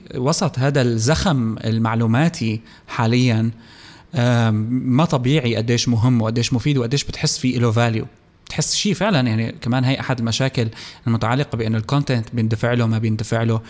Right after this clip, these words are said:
بتحس إنه أنت فعلًا لازم، بتحس حالك عندك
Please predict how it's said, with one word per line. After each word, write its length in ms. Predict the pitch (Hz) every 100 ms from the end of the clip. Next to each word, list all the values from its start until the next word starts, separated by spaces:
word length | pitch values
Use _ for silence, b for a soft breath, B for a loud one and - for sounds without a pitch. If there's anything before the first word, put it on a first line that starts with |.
| B -
بتحس 280 | - 147
إنه 180 | 123 117
أنت 140 | 139 165
فعلًا 280 | 135 143
لازم، 440 | 123 120 131 123 120 B B B -
بتحس 280 | 110 - -
حالك 440 | 135 135 - -
عندك 760 | 98 101 113 139 113 - -